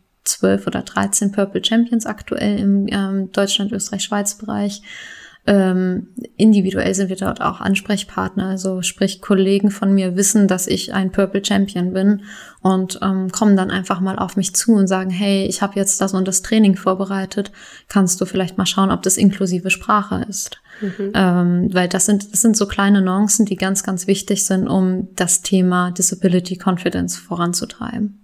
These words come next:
Speaker 2: Spannend. Ich weiß, ihr habt auch einen Blind in Business Workshop mal durchgeführt, auch mit einer externen Zielgruppe sogar. Also auch nicht nur was, was intern die Leute bewegt, sondern was natürlich auch nach extern ein sehr spannendes Thema auch ist, ne?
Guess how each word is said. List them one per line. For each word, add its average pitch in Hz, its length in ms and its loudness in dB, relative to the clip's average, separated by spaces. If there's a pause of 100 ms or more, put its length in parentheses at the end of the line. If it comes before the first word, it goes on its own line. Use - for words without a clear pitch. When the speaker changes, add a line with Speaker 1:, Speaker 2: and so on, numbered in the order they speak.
(200)
Speaker 2:
Spannend. 170 400 -8
Ich - 100 -18
weiß, 190 180 -4
ihr 196 100 -2
habt - 160 -6
auch 196 160 -4
einen 185 240 0
Blind 185 260 0
in 190 160 0
Business 185 520 -2
Workshop 170 480 -6
mal 165 180 0
durchgeführt, 185 580 0
auch - 300 -2
mit 208 260 0
einer - 300 -2
externen 147 500 -8
Zielgruppe 156 480 -6
sogar. 165 400 -4 (480)
Also 185 240 -2
auch 185 300 2
nicht 202 180 0
nur 196 160 2
was, 185 240 -2
was 185 140 -4
intern 214 420 2
die 214 80 6
Leute 214 300 2
bewegt, 202 480 2
sondern 190 280 2
was 180 180 -2
natürlich 185 500 -2
auch 180 180 0 (320)
nach 180 180 -4
extern 170 440 -6
ein 165 180 -2
sehr 165 160 -2
spannendes 170 560 -2
Thema 165 320 -6
auch 156 120 -14
ist, - 220 -12
ne? 185 200 -8